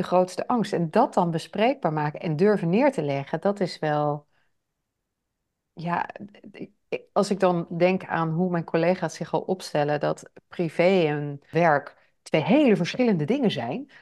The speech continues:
twee contexten, ja, dat, dat zou niet eens toelaten dat je überhaupt ruimte creëert voor die schaduwkant te laten zijn,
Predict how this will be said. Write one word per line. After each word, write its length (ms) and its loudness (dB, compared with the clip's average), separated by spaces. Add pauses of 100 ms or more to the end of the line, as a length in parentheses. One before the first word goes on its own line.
(100)
twee 240 0
contexten, 840 0 (720)
ja, 240 4
dat, 220 -2
dat 160 2
zou 220 4
niet 140 2
eens 340 -4
toelaten 960 2
dat 380 0
je 180 -2
überhaupt 540 2
ruimte 420 2
creëert 540 0
voor 320 -4
die 120 -4
schaduwkant 1120 0 (200)
te 200 -18 (260)
laten 480 -2
zijn, 580 0